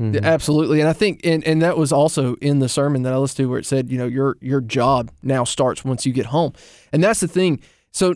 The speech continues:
Speaker 2: now it is a discipline for me. Typically, my wife is, you know, either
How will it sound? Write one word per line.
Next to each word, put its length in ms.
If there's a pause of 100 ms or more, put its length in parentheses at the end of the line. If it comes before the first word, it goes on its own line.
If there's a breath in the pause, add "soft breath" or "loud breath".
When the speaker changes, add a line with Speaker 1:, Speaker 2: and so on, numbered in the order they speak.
(100)
Speaker 2:
now 600
it 200
is 140
a 100
discipline 640
for 160
me. 300 (420)
Typically, 400
my 180
wife 460
is, 340
you 80
know, 140
either 280